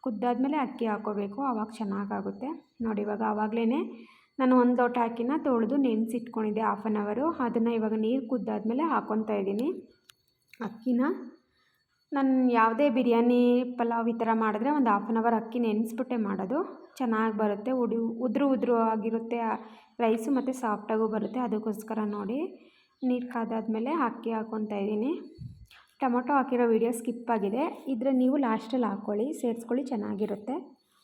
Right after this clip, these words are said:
ನೋಡಿ, ಇವಾಗ ಅಕ್ಕಿ ಎಲ್ಲ ಹಾಕಾಯ್ತು. ಅಕ್ಕಿ ಹಾಕಾದ್ಮೇಲೆ ಒಂದು ಹತ್ತು, ಒಂದು ಐದು ನಿಮಿಷ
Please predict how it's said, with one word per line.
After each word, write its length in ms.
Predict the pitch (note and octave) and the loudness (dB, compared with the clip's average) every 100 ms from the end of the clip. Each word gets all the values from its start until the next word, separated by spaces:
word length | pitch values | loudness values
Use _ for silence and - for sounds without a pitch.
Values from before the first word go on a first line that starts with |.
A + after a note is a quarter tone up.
| _ | _
ನೋಡಿ, 240 | _ B3 A3+ | _ -4 0
ಇವಾಗ 220 | A#3 A3+ | 0 0
ಅಕ್ಕಿ 300 | G#3+ - B3 | -4 -6 0
ಎಲ್ಲ 180 | A#3+ A#3+ | 4 4
ಹಾಕಾಯ್ತು. 800 | A3 G#3+ G#3+ G3 G3+ E4 - - _ - | 2 0 -2 -2 -2 -4 -6 -20 _ -10
ಅಕ್ಕಿ 340 | - G3+ - C#4+ | -8 -8 -2 0
ಹಾಕಾದ್ಮೇಲೆ 680 | B3 B3 B3 A3+ A3+ B3+ | 0 0 -2 0 0 2
ಒಂದು 340 | E4 C4 A#3 A3 | 0 0 0 -4
ಹತ್ತು, 500 | G#3+ - - _ _ | -6 -12 -20 _ _
ಒಂದು 180 | A3+ A3+ | 0 2
ಐದು 240 | G#3+ G#3+ | 2 2
ನಿಮಿಷ 240 | A3+ A3+ | 2 2